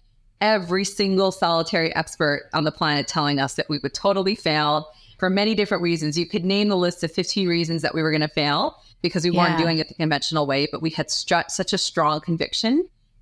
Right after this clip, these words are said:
Speaker 1: in what we were doing. And I think it was a combination of both,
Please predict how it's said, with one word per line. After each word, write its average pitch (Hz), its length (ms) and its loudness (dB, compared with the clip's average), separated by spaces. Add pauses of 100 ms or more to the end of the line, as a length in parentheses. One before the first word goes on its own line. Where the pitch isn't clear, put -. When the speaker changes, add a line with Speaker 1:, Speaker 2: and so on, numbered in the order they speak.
(120)
Speaker 1:
in 175 200 0
what 170 160 0
we 170 60 -2
were 170 120 2
doing. 165 460 2
And 160 100 2
I 156 60 2
think 175 200 -2
it 185 80 0
was 160 160 0
a 160 60 -4
combination 156 640 0
of 147 160 0
both, 147 380 -2